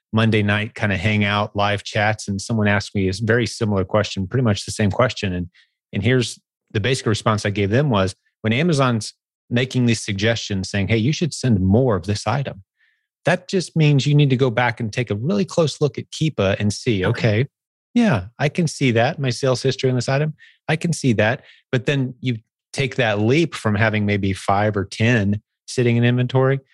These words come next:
Speaker 1: And when you make that
Speaker 2: Sure.
Speaker 1: leap up to thirty or forty sitting in inventory, now you can be spread out in all the distribution centers that Amazon has. That's the advantage. And
Speaker 2: Correct.
Speaker 1: you will see a more rapid pace of your product selling,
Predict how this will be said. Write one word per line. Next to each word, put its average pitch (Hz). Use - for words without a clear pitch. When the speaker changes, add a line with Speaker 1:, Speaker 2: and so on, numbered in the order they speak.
Speaker 1:
And 107
when 107
you 113
make 120
that 110
Speaker 2:
Sure. 117
Speaker 1:
leap 113
up 107
to 90
thirty 107
or 92
forty 123
sitting 185
in 190
inventory, 196
now 143
you 156
can 127
be 117
spread 110
out 123
in 104
all 117
the 104
distribution 101
centers 90
that 98
Amazon 117
has. -
That's 156
the 120
advantage. 110
And 101
Speaker 2:
Correct. 104
Speaker 1:
you 139
will 165
see 95
a 107
more 107
rapid 98
pace 90
of 101
your 98
product 95
selling, 95